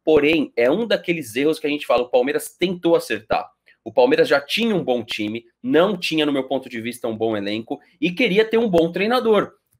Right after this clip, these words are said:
Pra quem sabe, né, começar ali o ano de dois mil e dez em diante, num outro nível, né? Palmeiras que vinha de, vinha de um título de Campeonato Paulista, mas vinha de um pós dois mil e dois ali,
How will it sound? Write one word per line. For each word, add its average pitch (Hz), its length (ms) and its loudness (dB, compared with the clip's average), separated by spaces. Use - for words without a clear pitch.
Pra 139 140 2
quem 165 180 -2
sabe, 165 480 -2
né, 156 140 0
começar 151 400 -4
ali 156 160 0
o 147 100 0
ano 147 140 -2
de 135 100 -8
dois 131 200 -6
mil 135 100 -4
e 120 80 -6
dez 120 300 2
em 120 80 -6
diante, 113 580 -2
num 214 200 -4
outro 185 440 4
nível, 127 540 -2
né? 117 220 -2
Palmeiras 131 380 0
que - 400 -4
vinha 143 360 -2
de, 135 320 -4
vinha 131 340 0
de 127 80 -8
um 123 80 -4
título 113 400 -6
de 104 120 -8
Campeonato 113 500 -2
Paulista, 131 420 2
mas 302 280 -2
vinha 139 280 -2
de 123 120 -4
um 123 80 -6
pós 117 340 2
dois 113 240 0
mil 113 180 -2
e 104 40 -6
dois 113 500 0
ali, 113 300 -4